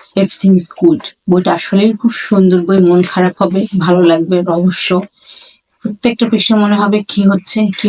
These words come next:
হচ্ছে। এবং আমার যেহেতু অফিসে ফাঁকে ফাঁকে পড়েছি আমি, সেহেতু একটু সময় লেগেছে, না হলে আসলে দুইবার বা দু, দু একবার বসলে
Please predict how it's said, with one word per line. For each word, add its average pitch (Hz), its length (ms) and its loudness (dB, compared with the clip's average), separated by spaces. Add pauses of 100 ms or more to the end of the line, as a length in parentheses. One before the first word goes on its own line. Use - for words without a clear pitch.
হচ্ছে। 190 260 -2
এবং 185 140 2 (680)
আমার 196 180 2 (240)
যেহেতু 202 220 0
অফিসে 214 360 -2
ফাঁকে 208 220 -4
ফাঁকে 214 300 0
পড়েছি 214 400 2
আমি, 190 200 0 (840)
সেহেতু 208 440 2 (420)
একটু - 180 -2
সময় 214 320 2
লেগেছে, 190 220 0 (120)
না 190 80 2
হলে 214 260 0
আসলে 214 240 0
দুইবার 190 480 0 (240)
বা 196 100 -2 (180)
দু, 185 80 2 (120)
দু 190 120 2
একবার 202 340 2
বসলে 196 260 0